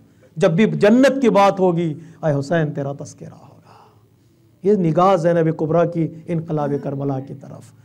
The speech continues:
मुसीबतें हमारे पास हैं। बाज़ हमारे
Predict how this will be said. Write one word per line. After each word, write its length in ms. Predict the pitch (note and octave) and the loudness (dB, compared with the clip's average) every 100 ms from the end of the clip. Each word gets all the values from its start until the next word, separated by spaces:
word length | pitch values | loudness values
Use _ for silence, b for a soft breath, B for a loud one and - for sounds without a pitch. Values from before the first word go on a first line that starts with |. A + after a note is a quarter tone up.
| b | b
मुसीबतें 380 | D#3 F3+ G#3+ A3+ | -6 -2 0 2
हमारे 300 | A3+ A3+ G#3+ | 4 4 2
पास 340 | F#3 F#3+ - | 2 2 0
हैं। 80 | F3+ - b b b b | -8 -14 b b b b
बाज़ 180 | E3+ E3+ | 0 2
हमारे 360 | F3+ F#3 F3+ | 4 4 2